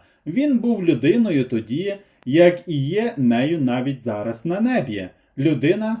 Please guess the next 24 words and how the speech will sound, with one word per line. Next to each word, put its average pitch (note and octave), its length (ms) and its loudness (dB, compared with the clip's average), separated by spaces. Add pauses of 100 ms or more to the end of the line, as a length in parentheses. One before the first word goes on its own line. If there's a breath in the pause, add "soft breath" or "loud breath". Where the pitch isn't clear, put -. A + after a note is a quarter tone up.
Христос B2+ 640 -2
Ісус. F3 580 -4 (240)
Перше C3 380 -2
Тимофія F#3+ 800 -2 (140)
два A#2 340 -4
п'ять. G#2+ 520 -8 (340 soft breath)
Зовні D3 720 2
він C3+ 160 2
виглядав C#3 680 2
як G3+ 160 0
звичайна A#2+ 640 0
людина. A2+ 640 0 (300 soft breath)
Ніщо A3 520 0
в D#3 80 -2
його D3 320 -2
зовнішньому D#3+ 840 0
вигляді, B2+ 720 -2 (280 soft breath)
нічого F#3+ 480 -2
з - 80 -12
того, A#3 340 0
що E3+ 200 -2
могло F3 340 -2
б - 160 -10
прийняти D#3+ 720 -4